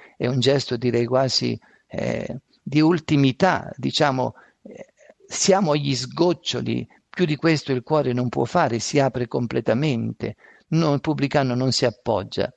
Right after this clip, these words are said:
sulle cose buone che ha fatto, ma in questo momento qui grida, grida, grida a colui che, anche se lui non lo conosce per esperienza, colui che può dar senso a quella vita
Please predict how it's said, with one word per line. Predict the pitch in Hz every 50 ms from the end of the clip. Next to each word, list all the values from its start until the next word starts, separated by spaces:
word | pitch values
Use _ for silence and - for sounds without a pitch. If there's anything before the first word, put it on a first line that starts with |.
| _ _ _
sulle | - - 135 120 120 117
cose | - 135 120 - - 117
buone | 123 117 113 117 117 117 117 113
che | - 113
ha | 113
fatto, | 107 - 110 107 - 110 _ _ - 139 139 _ _ _ _ _ _ _ -
ma | - 123
in | 120 117
questo | - 127 127 - 139 131
momento | 127 120 123 127 127 123 - 143 135
qui | - - 127 120 113
grida, | 120 123 131 120 135 160 175 160 147 147 135 143 - _ _ _ _ _ _ _ _
grida, | - 143 123 135 151 165 156 131 123 - 110 107 107 - _ _ _ _ _ _ _ _
grida | - - 123 139 139 156 165 156 - 147 139 139 135 - -
a | - 135 135 _ _
colui | - - 170 165 165 185 196 196 196 202 202 208 214 _ _ _ _ _ _ _ _ _ _ _ _
che, | - 160 160 139
anche | 139 156 156 147 - 143 139 131 - - _ _ _ _ -
se | - - - 143
lui | 127 131 143 160 160 147
non | 131 131 131
lo | 127 123
conosce | - - 123 143 151 143 - - - 131
per | 117 - 107 110
esperienza, | 117 - - - 160 143 131 123 113 113 117 123 - - - 139 - - _ _ _ _ _ _ _ _
colui | - - 165 156 147 139 139 139
che | 131 - 139 131
può | - 135 131
dar | 127 135 127
senso | 120 - - 123 107 110 120 120 - 127
a | -
quella | - - 139 143 147 139
vita | 117 127 120 117 - - 120 139 139